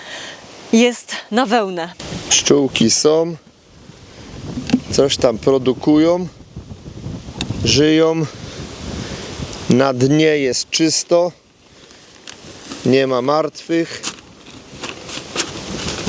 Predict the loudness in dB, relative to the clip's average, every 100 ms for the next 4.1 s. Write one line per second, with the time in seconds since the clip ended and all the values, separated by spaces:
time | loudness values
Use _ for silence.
0 | -2 0 0 0 2 4 4 4 4 4
1 | 2 0 -2 -2 -2 -2 -2 0 0 0
2 | 0 2 2 2 0 0 0 -2 2 0
3 | 0 -2 0 0 0 0 0 2 2 4
4 | 2